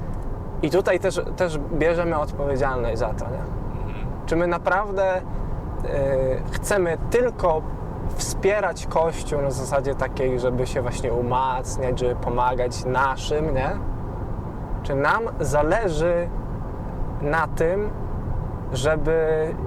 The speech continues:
Speaker 1: innych ludzi, y, prowadzić do, do zbawienia, nie?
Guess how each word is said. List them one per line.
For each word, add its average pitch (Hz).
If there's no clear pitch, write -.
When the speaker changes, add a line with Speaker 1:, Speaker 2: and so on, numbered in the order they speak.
Speaker 1:
innych 175
ludzi, 160
y, 120
prowadzić 151
do, 147
do 143
zbawienia, 135
nie? 123